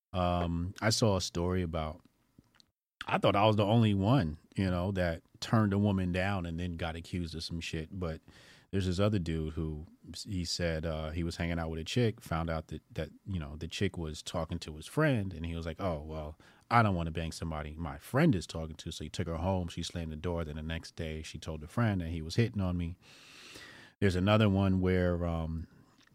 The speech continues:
I think the dude broke up with his girlfriend. She got upset, falsely accused him. He did two years. She went to go see her therapist, felt bad, and finally,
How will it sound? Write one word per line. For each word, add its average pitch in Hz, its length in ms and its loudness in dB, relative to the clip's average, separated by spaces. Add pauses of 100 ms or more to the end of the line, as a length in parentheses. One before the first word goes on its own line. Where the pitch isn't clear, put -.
(280)
I - 60 -6
think 85 320 -4
the 82 80 -6
dude 87 300 0
broke 90 240 -2
up 82 140 -4
with 90 140 0
his 82 100 -4
girlfriend. 85 640 -2
She - 120 -6
got 80 220 -2
upset, 80 420 -4
falsely 87 380 -6
accused 90 400 -4
him. 95 80 -4
He 87 80 -2
did 80 240 -8
two 95 180 -2
years. 90 380 -2
She - 140 -10
went 82 180 -6
to 85 60 -6
go 85 160 -4
see 85 200 -4
her 80 120 -2
therapist, 87 580 -4
felt 82 260 -4
bad, 80 280 -4
and 82 100 -6
finally, 80 400 -8